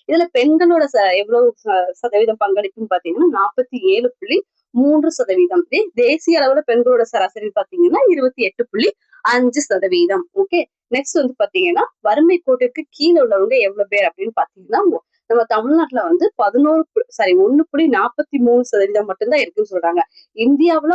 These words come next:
பதினொன்று புள்ளி ரெண்டு, ஆனா நம்ம தமிழ்நாட்டுல வந்து பாத்தீங்கன்னா, ஒண்ணு புள்ளி நாற்பத்தொரு மூணு சதவீதம் மட்டுமே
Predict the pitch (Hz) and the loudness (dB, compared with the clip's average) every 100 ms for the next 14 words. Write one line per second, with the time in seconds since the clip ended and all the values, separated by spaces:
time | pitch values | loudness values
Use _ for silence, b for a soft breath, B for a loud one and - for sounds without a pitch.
0 | - 226 254 277 262 254 240 214 175 185 | -2 0 0 0 -2 -2 0 0 2 0
1 | 220 220 226 330 185 208 247 208 - 180 | 0 2 2 2 -2 -4 -4 -4 -6 -6
2 | 214 302 339 311 285 233 254 247 - 381 | 0 2 0 -2 -4 -4 -4 -6 -4 0
3 | 339 403 415 247 302 - 269 202 - - | 2 4 4 2 0 0 0 0 -4 -2
4 | 254 220 208 220 214 202 196 214 196 165 | -2 -2 -2 0 0 0 0 0 -2 -4
5 | - 247 | -4 -4